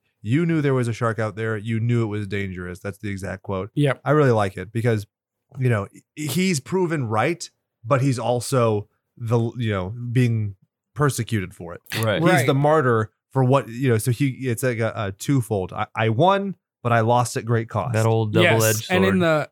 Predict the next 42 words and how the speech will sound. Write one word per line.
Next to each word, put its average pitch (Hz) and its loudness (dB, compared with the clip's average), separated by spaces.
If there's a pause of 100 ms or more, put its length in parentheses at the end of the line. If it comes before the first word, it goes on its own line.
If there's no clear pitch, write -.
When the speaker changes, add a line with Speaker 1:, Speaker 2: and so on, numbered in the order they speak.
Speaker 2:
in 277 0
the 226 2
book, 175 0
it's 160 -2
a, 151 0 (160)
it's 147 0 (440)
deals 175 2
with, 165 -2
like, 151 0
the 139 2
newspaper, 143 -2
'cause 147 -2
they 147 2
basically 147 0
are - 0
writing 139 2
articles 135 0
about 131 2
this 123 0
whole 139 2
thing. 123 -2 (520)
And 160 0
you 151 2
get 143 0
that 135 2
whole 135 4
aspect 127 0
where 135 2
he's 139 -2
getting 143 2
thrown 147 2
under 143 2
the 143 2
bus, 143 2
even 143 2
though 139 4
he's 143 4
the 143 4
one 135 2
pushing 139 0
to 131 0
close 135 0